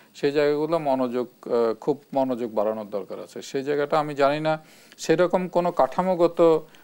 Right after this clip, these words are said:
পরিবর্তন বা সংস্কারের কোনো রূপরেখা আসলে এখানে দেখি না। আমি খুব আশা করছিলাম যে যেহেতু আমরা একটা, এই সময়টা একটা ক্রান্তিকালই বলতে হবে করোনা এবং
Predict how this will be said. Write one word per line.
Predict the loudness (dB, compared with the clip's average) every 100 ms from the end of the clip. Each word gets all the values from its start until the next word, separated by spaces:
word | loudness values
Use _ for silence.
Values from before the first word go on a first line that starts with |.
| _
পরিবর্তন | 2 2 2 0 0 0 2 2
বা | 2 2
সংস্কারের | 0 -2 0 0 0
কোনো | 0 -2
রূপরেখা | -4 -2 -2 2 2
আসলে | 2 0 -2 -2
এখানে | -2 -6 -6
দেখি | -8 -8
না। | -6
আমি | -6 -2
খুব | 2 2
আশা | 2 0
করছিলাম | -2 -4 -2 -2 -2
যে | 0 0 -2 -14 -20 -18 -6
যেহেতু | -2 -2 0 2 4
আমরা | 4 2 2
একটা, | 2 4 6 6 4 0
এই | -6
সময়টা | -4 -2 0 0
একটা | -2 -2
ক্রান্তিকালই | 0 0 -2 -2 -2 0
বলতে | -2 -4 -4 -6
হবে | -2 -2 -2
করোনা | -2 -2 -2 -4
এবং | -4